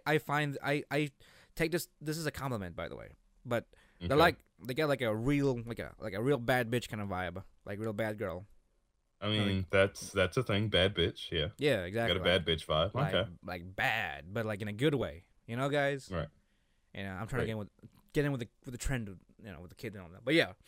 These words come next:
Speaker 2: <laughs> The kids.
Speaker 1: Really, but yeah, they, they got that, that, they, that, that's what they started off with, and they're still going with that, with, with that vibe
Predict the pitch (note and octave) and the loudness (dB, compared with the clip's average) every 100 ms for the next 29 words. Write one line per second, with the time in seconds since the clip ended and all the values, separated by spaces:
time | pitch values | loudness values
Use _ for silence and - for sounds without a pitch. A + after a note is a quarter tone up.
0 | - - _ _ _ - G#2+ - G2+ - | -20 -20 _ _ _ -14 -12 -10 -12 -10
1 | G2 - F#2 F2+ - - - C3+ D3+ D#3 | -8 -4 -4 -4 -12 -20 -12 0 4 4
2 | C#3+ A#2+ _ _ - D3+ C3 C3 C#3 B2+ | 2 -2 _ _ 2 6 6 4 2 2
3 | C#3 D3 B2+ D3 C#3+ D#3+ C#3+ D#3+ B2+ C3+ | 4 2 4 2 2 0 4 2 2 -2
4 | D3+ - D#3+ E3 D#3 E3 D3+ D#3 D#3+ - | -2 0 -4 -2 0 4 2 2 -2 -4
5 | C3 D3+ - - _ - B2+ B2 - D3 | -4 -4 -6 -20 _ -6 -2 0 2 0
6 | B2 B2 A2+ G#2+ G2 - B2 G2 B2+ A2+ | 0 -2 -2 -2 -6 -4 -6 -6 -8 -6
7 | G#2+ G2 G#2 F2+ F2+ | -6 -6 -6 -6 -8